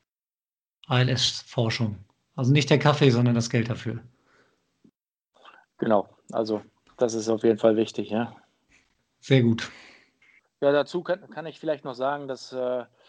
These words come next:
Speaker 2: wer Lust hat, natürlich, äh, diese ganze A-L-S-Forschung, ja, auch zu unterstützen, der kann auf meiner Homepage, äh, gerne darüber mehr lesen und,
Speaker 1: Ja.
Speaker 2: äh, kann sich dafür engagieren, äh, und ja,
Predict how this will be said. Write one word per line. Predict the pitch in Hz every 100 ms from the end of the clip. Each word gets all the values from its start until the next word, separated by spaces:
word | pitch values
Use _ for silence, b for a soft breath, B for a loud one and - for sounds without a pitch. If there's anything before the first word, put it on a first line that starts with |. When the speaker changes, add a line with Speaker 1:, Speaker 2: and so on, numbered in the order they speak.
| b b b b -
Speaker 2:
wer | 127
Lust | 139 165 -
hat, | 156 151
natürlich, | 147 143 147 143 131 139
äh, | 131 127 127 127 135
diese | 131 123 127 120 120
ganze | 123 123 127
A-L-S-Forschung, | 123 120 123 - 131 123 131 123 123 113 _ _ _ _ -
ja, | - - 65 - -
auch | 151 151
zu | 143
unterstützen, | 143 143 - 151 - 131
der | 120
kann | 127 127 127 123 120
auf | 123 113 -
meiner | 123 120 117 117 117 113 110 b b b b -
Homepage, | 147 147 139 139 139 - -
äh, | 123 117 113 113 -
gerne | 127 127 123
darüber | 123 123 127 127 120
mehr | 123 135
lesen | 131 131 131 131 131
und, | - 117 123 117
Speaker 1:
Ja. | 117 120 117
Speaker 2:
äh, |
kann | - 120
sich | 120 117
dafür | 113 113 117 117 123
engagieren, | 117 110 107 110 113 110 104
äh, | 110 113 107 110 _ - - - - _ -
und | 107 104 104
ja, | 110